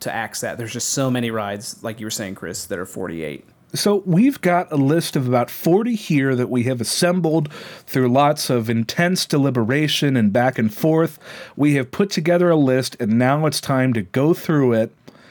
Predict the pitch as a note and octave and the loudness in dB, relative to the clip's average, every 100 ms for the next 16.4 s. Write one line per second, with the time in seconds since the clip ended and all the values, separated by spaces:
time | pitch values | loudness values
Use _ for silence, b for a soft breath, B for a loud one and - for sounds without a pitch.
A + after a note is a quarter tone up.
0 | B B A#2+ G#3 F#3 E3+ D3+ D3+ G#3+ C4 | B B 0 0 2 0 0 2 2 2
1 | - C#3+ B2 A#2+ F3+ A#3 D3 - C4 G3+ | 0 2 4 4 4 2 2 2 2 2
2 | A2+ G#2+ - _ B B B - F#3 - | 0 -6 -10 _ B B B 0 0 2
3 | B3 A3 - - G3 F3 - - A#2+ A#2+ | 0 2 0 2 2 0 -2 -2 0 2
4 | C#3 - G2+ F2 F2+ - A#2 B2+ B2+ D#3+ | 0 0 -4 -4 -6 -4 0 -2 0 2
5 | D3 C#3+ C#3+ C#3 B B B B G#2+ B2+ | 4 4 4 2 B B B B -4 -2
6 | B2 B2 - - D#3 D#3+ C#3+ C#3+ G3+ - | 0 0 0 0 0 0 2 2 2 2
7 | B2 B2+ B2+ C3 B2 G#2+ A#2+ B2+ C3+ - | 2 2 2 2 0 0 2 2 0 0
8 | F3+ F3 F3 E3+ E3 E3+ - G3 G#3 A2+ | 2 4 4 4 2 0 0 2 2 2
9 | G#2+ C3 C#3 B2 - B2 B2 C3 C#3+ G#2+ | 2 2 2 0 0 0 0 0 0 0
10 | A2 A#2 G#2+ B2 C3 G#2+ G#2+ B B - | 0 0 2 0 2 0 0 B B -2
11 | C#3+ F3+ F#3+ - D#3 G#3 - - C#3 D3 | 2 2 2 0 -2 -2 -6 -4 0 2
12 | - - E3 D3+ - - A#2+ - E3+ E3 | 4 4 4 4 4 2 2 4 4 4
13 | E3 E3+ D#3 D#3+ - D3 D3+ E3 D#3 C#3+ | 4 2 2 2 0 2 2 2 2 4
14 | C#3 D3 D#3+ C3+ C3+ B2+ C3 - C#3 C3 | 4 2 -2 -2 0 0 0 0 0 0
15 | B2 - C3 C#3 E3+ F#3+ E3+ F3+ D3+ C3+ | -2 -6 0 4 4 4 2 2 2 2
16 | A#2+ A#2+ A#2+ | 0 2 2